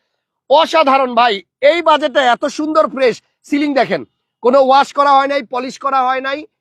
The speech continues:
যেহেতু পার্সোনাল ইউজ করা গাড়ি, উনি নিজের গাড়ি নিজেই চালায়, কোনো ড্রাইভার নাই। সিলিংটা দেখেন কত ফ্রেশ।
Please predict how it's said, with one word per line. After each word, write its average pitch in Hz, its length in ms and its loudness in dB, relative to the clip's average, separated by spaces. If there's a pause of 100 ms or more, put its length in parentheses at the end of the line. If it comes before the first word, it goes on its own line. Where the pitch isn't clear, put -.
(240)
যেহেতু 226 220 2
পার্সোনাল 247 420 -2
ইউজ 254 140 -6
করা 262 240 -2
গাড়ি, 240 280 0
উনি 240 160 -6
নিজের 247 280 -2
গাড়ি 240 180 -4
নিজেই 240 240 -2
চালায়, 233 300 -2
কোনো 226 160 -6
ড্রাইভার 196 420 -2
নাই। 202 240 -6 (340)
সিলিংটা 285 400 0
দেখেন 269 260 0
কত 226 180 0
ফ্রেশ। 165 400 -4